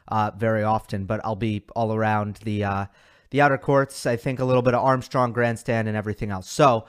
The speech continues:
uh, the reason I, I lead with that is, uh, I just wanna give a heads up about the content before I get into my quarter-by-quarter preview, as always.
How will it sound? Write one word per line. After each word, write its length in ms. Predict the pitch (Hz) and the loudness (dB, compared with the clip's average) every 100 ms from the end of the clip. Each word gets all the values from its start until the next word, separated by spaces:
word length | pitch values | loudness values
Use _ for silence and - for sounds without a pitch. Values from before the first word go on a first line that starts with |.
| - _ _ | -16 _ _
uh, 260 | 131 127 123 | 4 4 4
the 120 | 135 | 0
reason 300 | 180 196 185 | 0 2 4
I, 180 | 151 139 | 4 4
I 180 | 135 135 | 4 2
lead 260 | 156 220 | 2 2
with 160 | 170 - | -2 2
that 320 | 135 127 123 | 4 4 2
is, 280 | 123 120 110 | -2 -2 2
uh, 100 | 120 | 4
I 180 | 117 123 | 4 0
just 180 | 139 | -2
wanna 160 | 143 127 | 0 0
give 260 | 117 117 - _ - | 0 -4 -6 _ -6
a 60 | |
heads 220 | 127 175 185 | 0 2 2
up 140 | 175 | 0
about 200 | 156 147 | 0 -2
the 80 | - | -2
content 520 | 160 160 - 160 160 | -2 -2 0 -2 -2
before 300 | 117 - 147 | -10 0 2
I 80 | 139 | 4
get 220 | 131 131 | 2 0
into 480 | 131 - 131 120 110 _ _ | -2 -4 -4 -4 -6 _ _
my 160 | 120 113 | -6 -6
quarter-by-quarter 1120 | - 190 202 160 131 117 - 143 147 147 147 - | 0 2 2 4 2 2 0 2 2 0 -4 -10
preview, 600 | - 143 139 123 131 127 | -4 -2 -2 -2 -2 0
as 240 | - 107 101 | 0 -2 2
always. 720 | 131 147 135 131 127 - | 4 6 4 2 -2 -8